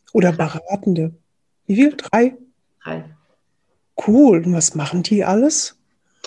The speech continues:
Speaker 1: Oder wie viel
Speaker 2: Ähm,
Speaker 1: Freiraum hast du jetzt dadurch? Das wäre auch interessant zu wissen.
Speaker 2: Ich hab, gut, ich meine, ich muss auch sagen, ich mache sehr viel noch altes Geschäft online zwar. Ich mache alles online,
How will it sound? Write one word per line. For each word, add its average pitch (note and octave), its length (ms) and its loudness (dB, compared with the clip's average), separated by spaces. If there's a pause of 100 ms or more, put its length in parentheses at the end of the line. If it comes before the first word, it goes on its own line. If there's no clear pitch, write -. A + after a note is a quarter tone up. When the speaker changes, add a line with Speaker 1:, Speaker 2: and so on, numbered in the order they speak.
(320)
Speaker 1:
Oder F#3+ 200 4
wie G#3+ 80 6
viel G3+ 160 2
Speaker 2:
Ähm, F#3 40 0
Speaker 1:
Freiraum G#3+ 580 2
hast C4+ 220 0
du C4+ 40 4
jetzt E3 320 0
dadurch? D#3+ 680 -4
Das - 160 -6
wäre G#3 100 0
auch F#3 80 0
interessant E3 400 -4
zu E3 100 -8
wissen. D#3+ 360 -6 (1080)
Speaker 2:
Ich A3 260 -4
hab, F#3+ 280 -2 (1200)
gut, C#4+ 260 -2
ich G3+ 100 -8
meine, - 240 -2
ich F#3 140 -4
muss G3 220 -4
auch - 180 -2
sagen, F3 300 -2
ich G3 160 -6
mache F3+ 240 -4 (120)
sehr E3 240 2
viel G3 160 -2
noch F#3+ 220 -2
altes A3 380 0
Geschäft E3+ 460 -6
online F3+ 480 4
zwar. D3+ 320 -2
Ich F#3+ 80 -4
mache F3 260 -8
alles G#3 340 0
online, F#3+ 640 -2